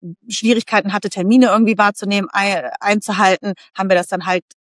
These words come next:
das war gar nicht so eine Absprache, sondern es hat sich irgendwie so ergeben und entwickelt. Und heute ist es so und es auch,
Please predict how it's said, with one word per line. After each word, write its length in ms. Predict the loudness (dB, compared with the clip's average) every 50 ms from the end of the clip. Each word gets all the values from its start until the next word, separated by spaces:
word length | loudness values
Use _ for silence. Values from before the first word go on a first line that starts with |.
| _ _ _ _ _ -18
das 200 | -16 -16 -6 -2
war 160 | 0 0 2
gar 180 | 2 0 0 0
nicht 160 | -2 -4 -6
so 140 | -4 -2 0
eine 180 | 0 0 -2 -2
Absprache, 520 | -6 -8 -8 -12 -6 -2 -2 0 0 0
sondern 200 | -2 0 -2 -2
es 100 | -4 -4
hat 140 | -8 -10 -8
sich 160 | -12 -12 -8
irgendwie 260 | -6 -4 -4 -2 -2
so 120 | -2 -2 -2
ergeben 420 | -2 -2 -2 -2 -2 -2 -2 -2
und 120 | -2 -2
entwickelt. 480 | -2 -2 -2 -4 -4 -2 0 0 0 0 -2 -8 -20 -20 -18 _
Und 120 | -4 2
heute 240 | 2 2 2 2 -2
ist 160 | -8 -8 -8
es 120 | -8 -8 -4
so 260 | 0 0 0 0 0 -4 _ _ _ _ _
und 160 | -2 0 0
es 200 | 0 -2 -2 -4
auch, 160 | -6 -6 -6